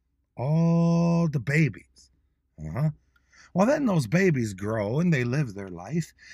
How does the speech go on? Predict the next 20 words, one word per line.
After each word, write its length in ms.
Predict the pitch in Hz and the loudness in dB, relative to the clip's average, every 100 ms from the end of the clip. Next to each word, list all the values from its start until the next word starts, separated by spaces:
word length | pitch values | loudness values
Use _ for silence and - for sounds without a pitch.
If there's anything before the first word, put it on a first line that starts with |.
| - | -8
and 140 | 107 113 | -4 0
hopefully 680 | 151 208 - 107 107 170 - - | 0 -2 -4 -6 -4 -6 -12 -10
they 160 | 98 131 | -2 0
live 160 | 185 | 2
a 80 | 170 | 2
very 320 | 135 175 190 | 2 2 2
long 500 | 151 160 185 185 165 | 2 2 2 2 0
life. 220 | 95 85 - _ _ _ _ _ _ - - | -2 -10 -20 _ _ _ _ _ _ -20 -10
And 200 | 101 104 | -4 0
when 240 | 190 214 | 2 4
they 180 | 196 196 | 4 4
do, 480 | 147 226 196 98 - _ - - - | 4 4 2 -2 -8 _ -20 -20 -8
<clears throat> 680 | 165 - - - 117 _ - | -4 0 0 -2 -12 _ -8
those 220 | 110 147 | -4 -2
wakainja 920 | 147 165 - 233 233 127 92 90 160 - _ _ _ _ _ - - _ - _ - - - | -2 -2 -2 -2 0 -2 -6 -10 -12 -16 _ _ _ _ _ -20 -20 _ -20 _ -20 -18 -4
will 160 | 131 | 0
become 400 | 165 170 165 185 | 0 0 0 0
either 480 | 208 214 170 107 90 _ _ - | 0 -2 -2 -4 -8 _ _ -14
a 40 | |
wichachchada 880 | 95 98 - 135 - - 190 208 | -10 -10 -4 -4 -4 -4 0 0